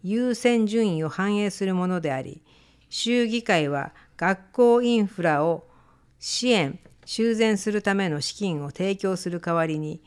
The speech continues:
五十億ドル以上を違法移民への医療に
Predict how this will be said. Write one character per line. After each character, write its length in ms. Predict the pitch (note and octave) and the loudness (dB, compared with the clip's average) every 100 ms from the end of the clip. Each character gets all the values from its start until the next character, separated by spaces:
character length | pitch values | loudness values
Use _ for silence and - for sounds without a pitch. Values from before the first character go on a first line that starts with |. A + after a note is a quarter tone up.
| - - - _ | -20 -20 -20 _
五 160 | - G3 | 0 0
十 260 | G#3 A#3 B3 | 2 2 2
億 240 | A3+ G#3+ | 2 0
ド 140 | E3 | -2
ル 260 | C#3+ D3 D#3+ _ _ _ | -2 -4 -10 _ _ _
以 140 | A3+ A3 | -4 0
上 220 | F#3+ D3+ | 2 2
を 320 | C#3 C#3+ - - - - | 2 -2 -4 -16 -20 -6
違 160 | F3+ | -4
法 320 | G3 - B3+ C4 | 0 4 6 6
移 160 | B3+ | 2
民 280 | A#3 G#3 E3+ | 2 2 0
へ 100 | G3 | -2
の 220 | G3+ D3+ E3+ | -2 -4 -6
医 120 | F3+ | -2
療 300 | G3+ F3+ C#3+ | 2 2 0
に 260 | C3+ B2+ | -4 -8